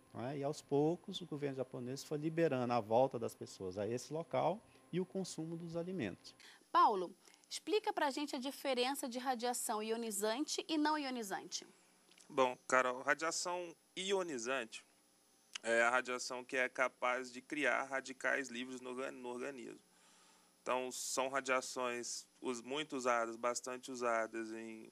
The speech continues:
Speaker 3: raio-x, usada em outros tipos de equipamentos. E essa radiação é que é chamada de radioativa, na verdade. A radiação não ionizante, ela não é chamada de radioativa.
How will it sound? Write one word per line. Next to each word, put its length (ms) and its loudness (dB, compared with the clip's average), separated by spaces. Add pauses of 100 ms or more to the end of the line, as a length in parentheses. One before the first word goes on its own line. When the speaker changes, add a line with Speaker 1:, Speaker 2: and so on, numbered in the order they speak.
(140)
Speaker 3:
raio-x, 800 -6
usada 400 -4
em 40 -10
outros 260 -10
tipos 180 -12
de 60 -10
equipamentos. 760 -8 (640)
E 120 8
essa 260 6
radiação 580 0
é 120 0
que 160 -4
é 100 2
chamada 500 0
de 120 -8
radioativa, 760 -4
na 80 -10
verdade. 640 -10 (240)
A 220 -6
radiação 440 -2
não 220 -4
ionizante, 540 -6
ela 100 -2
não 220 -6
é 80 -6
chamada 420 -6
de 80 -14
radioativa. 800 -6